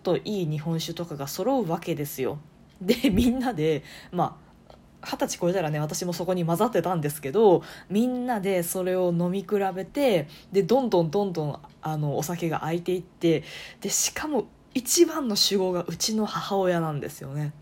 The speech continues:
もうずーっと、ずーっとエンドレスで飲んでるんですよ。普通日本酒って結構度数が高いので、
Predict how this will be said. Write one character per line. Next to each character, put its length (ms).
も 80
う 20
ず 440
ー 40
っ 40
と、 240
ず 220
ー 120
っ 60
と 160
エ 100
ン 120
ド 100
レ 80
ス 140
で 80
飲 180
ん 80
で 100
る 120
ん 20
で 80
す 140
よ。 160
普 120
通 320
日 100
本 220
酒 120
っ 60
て 80
結 180
構 140
度 160
数 360
が 140
高 420
い 100
の 160
で、 380